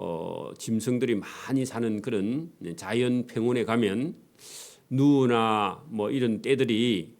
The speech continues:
예, 여러분 다닐 때에 혼자 이렇게 떨어져 있는 그런 뒤따라가는 누우는요, 병이 들었거나 아니면 길을 잃었거나 아니면 엄마를 떠났거나 이런 누우들은요, 어, 여러분 사자나 늑대, 예? 이리,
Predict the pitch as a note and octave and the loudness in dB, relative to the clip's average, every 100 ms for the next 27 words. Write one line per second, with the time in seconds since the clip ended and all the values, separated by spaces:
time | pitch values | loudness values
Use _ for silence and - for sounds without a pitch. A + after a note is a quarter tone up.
0 | - F#2 F#2+ A#2 G#2+ G2 - C3+ B2+ G#2+ | -8 -4 -2 -2 -2 -2 0 2 2 0
1 | G#2 F#2 F2+ B2+ D#3+ _ _ - F#3 F3 | -2 -2 -4 -6 -10 _ _ -6 -2 0
2 | D3 A#2+ A2 A2 G#2+ - B2+ A#2 A2+ G#2+ | 2 2 2 -2 -6 -4 -4 -2 -2 0
3 | A2 G2+ F2 A2+ F#2 F2 B2+ - C#3 B2+ | 0 -2 -4 -4 -4 -4 -10 -4 0 0
4 | A2 G#2+ G2 A2+ A#2+ G2+ F2+ F2+ G2 D#2+ | 0 0 0 0 0 0 -2 -2 -4 -6
5 | - B2+ A#2+ B2 G#2+ G2+ G2 G2+ F2 B2 | -6 0 2 2 0 -2 -2 -4 -4 -6
6 | - _ _ - - - B2+ D3+ C#3 - | -10 _ _ -20 -12 0 4 6 6 4
7 | D3 D3 C3 C#3 C3+ A2+ G2 A2 D3 - | 4 4 4 4 2 2 0 0 -2 -8
8 | - A2+ B2 A2 G#2+ - C3+ C3 A#2+ A2 | -4 2 4 2 0 0 2 4 4 2
9 | A2 G#2+ - B2 G2 E2+ - D3 C#3+ A#2 | 0 0 2 2 2 -2 -4 0 4 6
10 | C#3 D3 A#2+ G2+ F2+ F#2 C3+ - _ - | 6 6 6 2 0 -4 -6 -10 _ -20
11 | - - - - G2 F#2+ F#2+ G#2 A#2+ A2 | -20 -20 -18 -6 -2 0 0 -2 -2 -2
12 | A2 G2+ - G2+ A2 F#2+ G#2 G2+ - F2 | -2 -4 -4 -2 0 0 0 -4 -6 -6
13 | D2 - _ _ D#3+ A3 - _ _ - | -6 -16 _ _ -6 -6 -10 _ _ -4
14 | A2 G#2+ F#2 | -2 0 -2